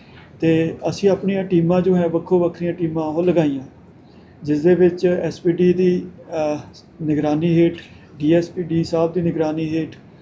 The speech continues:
ਤੇ ਡੀ ਐਸ ਪੀ ਅਟਾਰੀ, ਅਹ, ਯਾਦਵਿੰਦਰ ਸਿੰਘ ਜੀ ਬੈਠੇ ਨੇ, ਉਹਨਾਂ ਦੀ ਨਿਗਰਾਨੀ 'ਚ ਵੱਖੋ ਵੱਖਰੀਆਂ ਟੀਮਾਂ ਜਿਹੜੀਆਂ ਇਸ ਟਾਸਕ 'ਤੇ ਲਗਾਈਆਂ ਗਈਆਂ। ਇਸ ਕੇਸ ਨੂੰ ਸੋਲਵ ਕਰਨ ਲਈ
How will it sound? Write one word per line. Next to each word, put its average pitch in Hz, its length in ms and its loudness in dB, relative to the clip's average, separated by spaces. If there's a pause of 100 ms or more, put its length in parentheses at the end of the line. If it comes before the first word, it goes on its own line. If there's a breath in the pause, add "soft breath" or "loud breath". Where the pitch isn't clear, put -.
(260 loud breath)
ਤੇ 156 380 -2
ਡੀ 151 160 2
ਐਸ 170 180 2
ਪੀ 156 360 2 (400)
ਅਟਾਰੀ, 156 460 0 (520)
ਅਹ, 147 240 -2
ਯਾਦਵਿੰਦਰ 151 520 -2
ਸਿੰਘ 170 240 -6
ਜੀ 170 60 -2
ਬੈਠੇ 156 320 -6
ਨੇ, 170 100 -4
ਉਹਨਾਂ 170 220 -2
ਦੀ 175 180 2 (300)
ਨਿਗਰਾਨੀ 151 440 -2
'ਚ - 120 -16 (280)
ਵੱਖੋ 185 240 0
ਵੱਖਰੀਆਂ 180 340 0
ਟੀਮਾਂ 156 300 -4
ਜਿਹੜੀਆਂ 160 520 -4
ਇਸ 170 100 -4
ਟਾਸਕ 151 360 -4
'ਤੇ 165 200 -8
ਲਗਾਈਆਂ 147 400 -2
ਗਈਆਂ। - 240 -18 (880 loud breath)
ਇਸ 180 140 0
ਕੇਸ 175 320 2
ਨੂੰ 190 100 0
ਸੋਲਵ 165 300 2
ਕਰਨ 170 240 0
ਲਈ 180 260 0